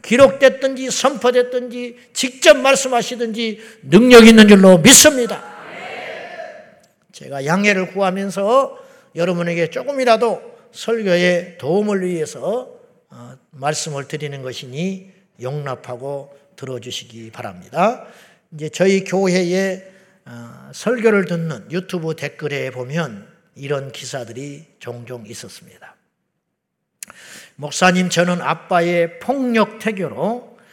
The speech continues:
날 때부터 우울증 환자였습니다. 오늘 또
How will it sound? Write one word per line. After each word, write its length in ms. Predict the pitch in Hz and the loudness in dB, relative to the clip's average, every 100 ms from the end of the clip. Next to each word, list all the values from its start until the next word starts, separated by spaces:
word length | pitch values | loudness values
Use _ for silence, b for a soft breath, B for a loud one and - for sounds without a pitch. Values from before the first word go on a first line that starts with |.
| b | b
날 380 | - 151 185 - | -4 -4 -4 -6
때부터 420 | 202 170 170 175 | -6 -6 -8 -8
우울증 600 | 135 185 202 - 175 160 | -6 -4 -4 -6 -8 -4
환자였습니다. 1040 | 175 180 170 127 110 - - - - - _ _ _ _ _ - | -2 -2 -4 -6 -8 -14 -18 -20 -20 -20 _ _ _ _ _ -12
오늘 340 | 139 160 156 | -4 -4 -2
또 420 | 180 165 165 B | 0 0 -2 B